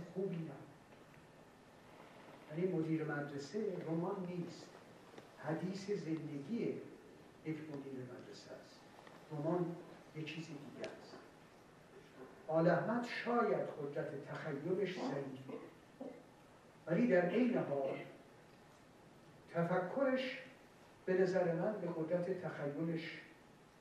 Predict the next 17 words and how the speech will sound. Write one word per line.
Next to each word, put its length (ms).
فوق‌العاده 540
می‌چربید. 400
در 140
این 120
حال 320
خیلی 540
مشکله 640
که 120
شما 300
در 180
زبان 460
فارسی 520
سبکی 580
ایجاد 520
بکنید 500
که 60
کاملاً 420